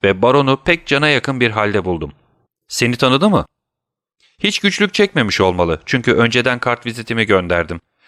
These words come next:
O mükemmel bir suçlu, soğukkanlı,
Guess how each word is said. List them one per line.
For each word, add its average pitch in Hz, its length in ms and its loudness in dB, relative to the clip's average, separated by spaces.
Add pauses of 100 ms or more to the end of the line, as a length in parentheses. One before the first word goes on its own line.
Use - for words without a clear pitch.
(140)
O 175 120 2
mükemmel 131 640 -2
bir 117 100 2
suçlu, 95 540 -4 (100)
soğukkanlı, 113 800 0